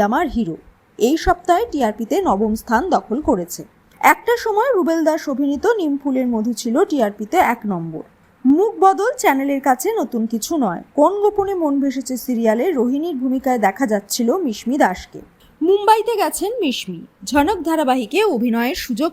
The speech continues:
পেয়েছেন, আপাতত সেখানেই স্থায়ী ঠিকানা তার। এবার মুখ পরিবর্তন হলো তুই আমার হিরোতে। প্রেম, বিয়ে, পরকীয়া এই তিনটি সিরিয়ালের মূল বিষয়বস্তু। এই ধারাবাহিকে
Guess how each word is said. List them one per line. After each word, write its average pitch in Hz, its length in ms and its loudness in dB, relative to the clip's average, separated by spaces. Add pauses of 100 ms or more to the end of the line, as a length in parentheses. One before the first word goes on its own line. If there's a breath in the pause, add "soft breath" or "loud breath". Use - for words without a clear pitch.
পেয়েছেন, 180 420 -4 (160)
আপাতত 196 520 -2
সেখানেই 214 540 -4
স্থায়ী 247 340 -4
ঠিকানা 202 460 -6
তার। - 240 -6 (460 soft breath)
এবার 311 320 4 (120)
মুখ 339 260 0 (120)
পরিবর্তন 320 680 0
হলো 262 280 0
তুই 302 300 -2
আমার 220 300 0
হিরোতে। 214 440 -4 (400)
প্রেম, 403 260 4 (100)
বিয়ে, 370 280 2
পরকীয়া 240 580 0 (160)
এই 330 200 2
তিনটি 415 320 0
সিরিয়ালের 254 640 0
মূল 294 260 -2
বিষয়বস্তু। 254 800 -4 (520)
এই 392 180 6
ধারাবাহিকে 440 640 0